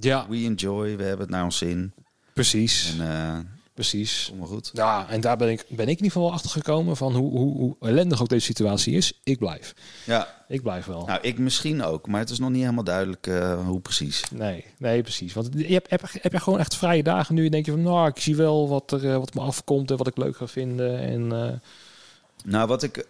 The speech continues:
Speaker 2: ehm, we-, kijk, een van de dingen die, ehm, in dat, nou, er, er, dus er komt binnenkort een boek uit, Werk nooit met je idolen, wat ik heb geschreven. En een van de hoofdstukken is, ehm,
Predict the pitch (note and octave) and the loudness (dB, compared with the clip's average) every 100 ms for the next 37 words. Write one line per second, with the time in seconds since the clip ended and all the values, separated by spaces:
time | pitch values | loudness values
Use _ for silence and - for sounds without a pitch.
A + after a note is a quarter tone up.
0 | _ A#2 G#2+ G#2 G#2 G#2 G2+ G2 G#2 G#2 | _ 0 2 2 2 2 2 2 0 -2
1 | - _ _ _ _ _ _ _ G#2 - | -10 _ _ _ _ _ _ _ -4 -4
2 | - A#2 - _ _ B2 C3+ C3+ B2 A2 | -2 -4 -4 _ _ 2 2 0 -2 0
3 | G#2+ B2 B2 A2+ A2 A2 G#2+ A2+ - _ | 0 2 0 0 0 2 2 0 -6 _
4 | _ _ _ _ _ _ F2+ F2+ F2+ F2 | _ _ _ _ _ _ 0 2 2 2
5 | F2+ F2+ G#2+ G2 F#2+ - G#2+ E2+ E2+ F2 | 2 0 0 2 2 0 -8 -4 -2 -2
6 | F2 - - E2+ - G2+ - F2+ - - | -4 -8 -14 -12 -8 -8 -8 -10 -8 -10
7 | - E2+ G#2 F2 D#2 D2+ D2+ E2 G#2+ A#2 | -10 -4 -2 0 -2 -4 -4 -2 -2 0
8 | A#2+ A2 E2+ D#2 E2 D#2+ D#2+ - F#2+ G#2+ | 0 0 -2 0 -2 -4 -6 -4 0 0
9 | A2 G#2 - - F2 F2 - F2+ - G2+ | 0 -4 -8 -6 -4 -2 -2 -2 -2 -2
10 | G2 F2+ F#2 - - E2+ F2 - F2 E2 | 0 0 0 -2 -4 -4 -2 -2 -2 0
11 | E2 E2 | 0 -2